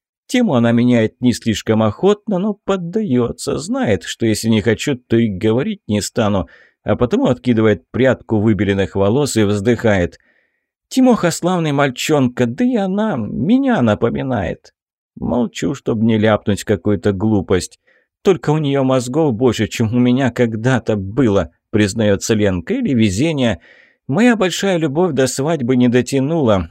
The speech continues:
закончилась, когда он меня продал.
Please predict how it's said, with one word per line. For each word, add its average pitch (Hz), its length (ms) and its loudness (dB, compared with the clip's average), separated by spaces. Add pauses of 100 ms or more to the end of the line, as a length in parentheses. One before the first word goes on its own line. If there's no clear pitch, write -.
закончилась, 135 720 -2
когда 175 400 -4
он 185 100 -4
меня 143 300 -4
продал. 185 680 -4